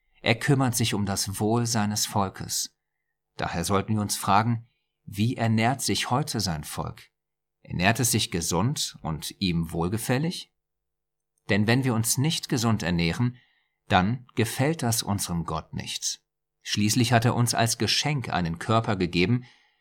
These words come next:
mit dem wir gut umgehen sollen. Er hat uns sozusagen unseren Körper geliehen,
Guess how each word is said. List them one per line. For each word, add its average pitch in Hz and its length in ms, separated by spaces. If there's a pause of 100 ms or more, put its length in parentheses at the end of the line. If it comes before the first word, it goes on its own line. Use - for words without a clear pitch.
mit - 180
dem 123 160
wir 117 120
gut 120 240
umgehen 127 420
sollen. 82 420 (640)
Er - 140
hat 139 140
uns 131 180
sozusagen 123 600
unseren 95 500
Körper 123 420
geliehen, 107 580